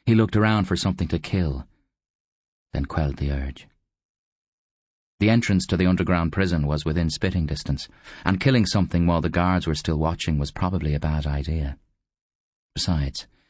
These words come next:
Scarab's magic hadn't returned to him yet, so even if there were something in this desert worth killing,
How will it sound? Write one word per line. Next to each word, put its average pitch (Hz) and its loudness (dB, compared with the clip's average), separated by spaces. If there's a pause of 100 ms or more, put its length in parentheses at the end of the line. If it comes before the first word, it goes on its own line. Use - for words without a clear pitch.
(300)
Scarab's 85 0
magic 85 2
hadn't 82 0
returned 87 0
to 82 -4
him 71 0
yet, 69 -4 (340)
so 80 0
even 85 2
if 76 0
there 71 -2
were 90 0
something 76 0
in 71 0
this 71 -4
desert 76 -2
worth 76 -4
killing, 69 -2